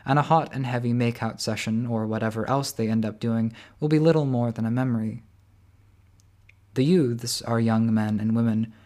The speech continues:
who have graduated or dropped out of high school and have not gone on to university or college. Many are unemployed or work only part-time. They still manage to afford to get inebriated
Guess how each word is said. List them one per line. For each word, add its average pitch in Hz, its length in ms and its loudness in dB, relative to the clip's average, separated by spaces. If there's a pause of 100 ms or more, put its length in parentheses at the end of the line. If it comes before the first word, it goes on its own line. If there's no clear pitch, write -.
who 127 100 -2
have 123 160 2
graduated 120 720 0 (120)
or 143 140 -2
dropped 147 320 2
out 131 140 2
of 120 100 -6
high 127 160 0
school 107 420 -8 (160)
and 131 100 -4
have 127 100 -2
not 127 240 0
gone 123 180 -2
on 113 200 0
to 110 120 -4
university 110 580 -2
or 107 100 -6
college. 113 540 -8 (800)
Many 143 360 2
are 127 220 -2
unemployed 120 680 -2 (120)
or 131 120 0
work 117 260 0
only 113 240 0
part-time. 113 600 -4 (720)
They 135 100 2
still 175 260 4
manage 123 420 4
to 117 140 -2
afford 113 460 -2
to 123 60 -4
get 113 100 0
inebriated 110 680 0